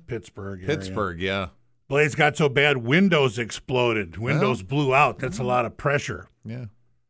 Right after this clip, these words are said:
Speaker 1: Everyone escaped unharmed, although two of their five cats were killed.
Speaker 2: Okay.
Speaker 1: Albert the pig suffered burns. It's not Albert the pig's fault. You can't put, can't put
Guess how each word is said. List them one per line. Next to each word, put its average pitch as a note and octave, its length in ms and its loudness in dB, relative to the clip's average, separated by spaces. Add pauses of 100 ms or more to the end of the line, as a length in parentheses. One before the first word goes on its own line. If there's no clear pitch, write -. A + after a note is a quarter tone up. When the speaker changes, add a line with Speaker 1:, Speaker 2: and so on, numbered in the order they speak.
(680)
Speaker 1:
Everyone D3+ 340 2
escaped D#3+ 380 -2
unharmed, F3+ 760 4 (440)
although C3 460 -2
two C#3+ 320 -4
of A#2 140 -6
their A2 320 -4 (100)
five B2+ 440 -10
cats - 600 -12 (640)
were G#2 80 -10
killed. G2 540 -8 (240)
Speaker 2:
Okay. F2 160 -12 (500)
Speaker 1:
Albert B2 400 0
the G#2 80 -12
pig A#2+ 320 -4
suffered G#2+ 480 -6
burns. G#2 640 -4 (260)
It's - 120 -20
not C#3 220 -6
Albert A2 360 -10
the - 80 -20
pig's F#2+ 320 -14
fault. F#2+ 380 -14 (1200)
You D3 140 -14
can't B2+ 400 -8
put, G2+ 240 -8 (1200)
can't D#3+ 280 -8
put B2+ 260 -4